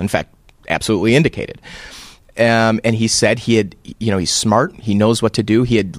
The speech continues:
lost weight on some low-carb diets in the past, lost twenty-five pounds. He'd get really excited, and it would always come back. He'd done it a few times and was just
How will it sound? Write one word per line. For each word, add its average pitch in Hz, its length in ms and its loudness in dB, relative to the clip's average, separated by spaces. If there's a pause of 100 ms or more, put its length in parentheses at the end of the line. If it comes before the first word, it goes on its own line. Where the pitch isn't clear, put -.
(140)
lost 101 420 -2
weight 107 220 0
on 101 240 0
some 98 220 -4
low-carb 104 400 0
diets 107 260 0
in 104 80 -2
the 90 60 -4
past, 120 500 -2 (240)
lost 95 420 0
twenty-five 98 460 -2
pounds. 120 360 0
He'd 95 80 -8
get - 120 -2
really 98 240 0
excited, 123 560 0 (240)
and 101 140 -2
it 98 40 0
would 90 140 2
always 98 220 2
come 104 180 -2
back. 87 220 -2
He'd 87 100 -4
done 101 140 0
it 98 80 0
a 90 40 -4
few 117 240 0
times 113 360 0
and 101 100 -2
was 95 140 -2
just 104 220 -2